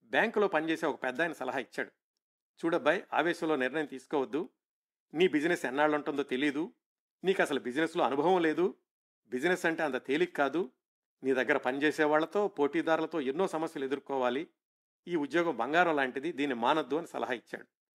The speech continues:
తాను ఏం చెయ్యాలనుకుంటున్నాడో, అలాగే తాను ఏం కాబోతున్నాడో అప్పుడే ఊహించగలిగిన ఈస్ట్‌మన్ బ్యాంకు ఉద్యోగానికి ఉద్వాసన చెప్పేశాడు. మార్కెట్లో బాగా పోటీ పెరుగుతోంది,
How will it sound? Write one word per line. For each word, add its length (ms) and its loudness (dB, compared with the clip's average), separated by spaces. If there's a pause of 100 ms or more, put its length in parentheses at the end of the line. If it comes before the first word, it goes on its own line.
(160)
తాను 220 -2
ఏం 300 -4 (120)
చెయ్యాలనుకుంటున్నాడో, 1000 0 (220)
అలాగే 500 4 (160)
తాను 200 2
ఏం 240 0
కాబోతున్నాడో 960 4 (160)
అప్పుడే 400 4
ఊహించగలిగిన 680 0
ఈస్ట్‌మన్ 640 0 (320)
బ్యాంకు 420 -2
ఉద్యోగానికి 600 -2
ఉద్వాసన 460 -4
చెప్పేశాడు. 580 -10 (1200)
మార్కెట్లో 580 4
బాగా 300 4
పోటీ 280 -2
పెరుగుతోంది, 680 -2